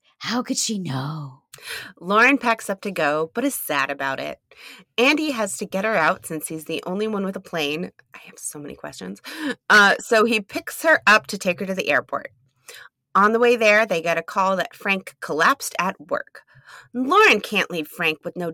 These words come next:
Speaker 2: doctor. They have to go back. Lauren has to doctor.
Speaker 1: But Frank is okay, but still admitted to the hospital. Lauren explains that he needs to eat better and take on less stress.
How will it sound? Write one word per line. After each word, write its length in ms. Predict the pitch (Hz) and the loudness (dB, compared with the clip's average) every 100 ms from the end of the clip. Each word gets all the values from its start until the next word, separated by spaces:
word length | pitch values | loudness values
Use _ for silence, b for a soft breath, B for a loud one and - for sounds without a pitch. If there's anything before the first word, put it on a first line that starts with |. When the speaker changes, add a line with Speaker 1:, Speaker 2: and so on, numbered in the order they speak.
| - | 2
Speaker 2:
doctor. 520 | 233 240 - 320 349 B B | 2 2 0 0 -2 B B
They 80 | 339 | -4
have 300 | - 415 466 | 4 4 4
to 80 | - | 0
go 180 | 294 285 | 0 4
back. 400 | 466 427 - - - B - | 6 6 4 -8 -20 B 2
Lauren 340 | 339 415 226 | 6 6 6
has 260 | 226 220 - | 2 0 -2
to 160 | 381 370 | -12 2
doctor. 840 | 466 494 571 - - - - - - _ _ _ B B B B B B B B | 6 6 6 0 -4 -2 -2 -10 -16 _ _ _ B B B B B B B B
Speaker 1:
But 160 | 403 392 | 0 2
Frank 400 | - 359 381 370 | 0 0 0 -2
is 160 | 349 | 0
okay, 1000 | - 330 - 311 294 285 277 277 269 277 277 _ | 4 4 4 4 6 6 4 4 2 0 -6 _
but 260 | - 254 - | 2 2 0
still 240 | - 285 | -4 -2
admitted 440 | 285 226 214 214 202 | 0 0 -2 -4 -6
to 100 | 196 | -4
the 100 | 185 | -2
hospital. 680 | 160 151 - 151 147 151 _ B B B | -2 -4 -4 -4 -4 -6 _ B B B
Lauren 400 | 190 208 233 285 | -4 0 2 2
explains 500 | 330 - - 185 185 | -2 -6 -4 -4 -4
that 120 | 180 170 | -6 -4
he 200 | 277 311 | -2 -2
needs 240 | 226 190 | -2 -6
to 140 | - - | -12 -10
eat 260 | 220 262 - | -4 -4 0
better 340 | 160 151 139 | 0 0 0
and 200 | - 156 | -4 -10
take 260 | - 240 - | -4 -4 0
on 280 | 151 139 147 | -2 -2 2
less 260 | 190 214 | 2 2
stress. 720 | - - 180 - - - - | -4 0 2 0 -6 -16 -16